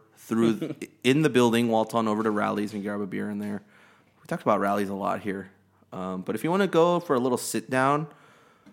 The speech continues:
Speaker 1: um, if you're willing to wait, I'd say Lenote. Lenote's always a good choice for breakfast,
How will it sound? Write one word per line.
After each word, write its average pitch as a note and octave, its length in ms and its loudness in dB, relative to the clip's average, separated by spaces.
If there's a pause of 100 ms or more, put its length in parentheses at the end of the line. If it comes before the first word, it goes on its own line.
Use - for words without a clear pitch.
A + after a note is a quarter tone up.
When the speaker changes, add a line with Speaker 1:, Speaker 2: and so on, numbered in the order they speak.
(180)
Speaker 1:
um, F#2+ 600 -4 (120)
if - 140 -12
you're A#2 100 0
willing D3 300 2
to B2 80 4
wait, G#2 600 -2 (580)
I'd G2+ 160 -6
say A#2+ 160 0
Lenote. G2+ 580 -2 (800)
Lenote's A#2 320 2
always G2+ 220 0
a G2 40 -6
good F#2+ 160 -6
choice G2 380 -4
for - 160 -8
breakfast, - 680 -8